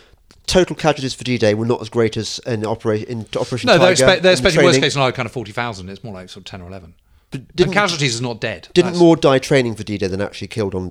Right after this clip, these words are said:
Speaker 1: on D-Day?
Speaker 2: Yes.
Speaker 1: Yeah.
Speaker 2: But don't forget, training for two years, so
Speaker 1: Right.
Speaker 2: it's quite a long time rather than one day. But, uh, it, it's just, you know, well, the other thing that's absolutely clear is that Bradley had no intention of pulling them out at all because he didn't know what was going on till about one o'clock in the afternoon when his,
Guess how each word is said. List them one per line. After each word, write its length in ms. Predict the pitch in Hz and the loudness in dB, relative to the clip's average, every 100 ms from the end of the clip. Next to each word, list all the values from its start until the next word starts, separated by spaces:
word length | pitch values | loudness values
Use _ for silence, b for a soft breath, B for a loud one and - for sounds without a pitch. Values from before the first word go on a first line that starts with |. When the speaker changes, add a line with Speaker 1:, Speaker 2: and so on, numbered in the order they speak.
| - | -10
Speaker 1:
on 100 | 92 | -10
D-Day? 320 | 85 80 76 _ - | -10 -10 -14 _ -8
Speaker 2:
Yes. 320 | 131 - - - | -8 -6 -10 -8
Speaker 1:
Yeah. 140 | 90 - _ | -8 -8 _
Speaker 2:
But 120 | 170 | 0
don't 100 | 175 | 0
forget, 220 | 123 123 | 0 -2
training 240 | 107 139 113 | -2 -4 -4
for 80 | 104 | -10
two 160 | 107 | -12
years, 260 | 92 85 - | -12 -14 -16
so 200 | - 95 | -14 -14
Speaker 1:
Right. 120 | 87 - | -16 -16
Speaker 2:
it's 140 | - | -16
quite 140 | - 90 | -14 -16
a 20 | |
long 100 | 80 | -16
time 180 | 104 90 | -16 -14
rather 180 | 90 87 | -14 -14
than 80 | |
one 160 | 90 87 | -14 -14
day. 220 | 98 85 B B | -14 -16 B B
But, 360 | 139 226 117 - B B - | -2 0 0 -8 B B -4
uh, 100 | 196 - | -4 -2
it, 260 | 196 185 | -6 -6
it's 240 | - 208 - | -6 -2 -2
just, 320 | 220 208 - b b b b b _ _ _ _ - - - | 0 0 -2 b b b b b _ _ _ _ -20 -20 -18
you 220 | 226 214 | -8 2
know, 100 | 190 | 4
well, 120 | 165 185 | 4 4
the 100 | 220 | 2
other 100 | 240 | 2
thing 120 | 185 | -2
that's 100 | 147 | -2
absolutely 300 | 165 175 - | -4 -4 -4
clear 260 | 180 123 | -2 -2
is 180 | 117 143 | -2 -4
that 120 | 151 | -2
Bradley 240 | 160 151 147 | 0 0 0
had 100 | 139 | -2
no 400 | 139 156 156 143 | 0 2 2 2
intention 480 | 127 127 117 - 113 | -2 -6 -8 -8 -10
of 80 | |
pulling 220 | 127 110 107 | -10 -8 -8
them 100 | 107 | -10
out 180 | 104 | -10
at 140 | 110 123 | -10 -8
all 140 | 120 | -8
because 240 | 98 123 113 | -10 -12 -10
he 100 | 120 | -8
didn't 220 | 113 107 | -10 -8
know 120 | 107 | -10
what 220 | 98 101 | -10 -14
was 140 | 107 - | -14 -12
going 200 | 107 98 | -12 -12
on 140 | 101 | -14
till 140 | 98 | -14
about 180 | 92 98 | -12 -12
one 160 | 98 95 | -12 -12
o'clock 300 | - 98 98 | -14 -14 -14
in 60 | |
the 40 | 95 | -14
afternoon 540 | 95 - 110 113 92 | -14 -12 -12 -12 -12
when 140 | 101 101 | -12 -12
his, 300 | 104 98 | -14 -14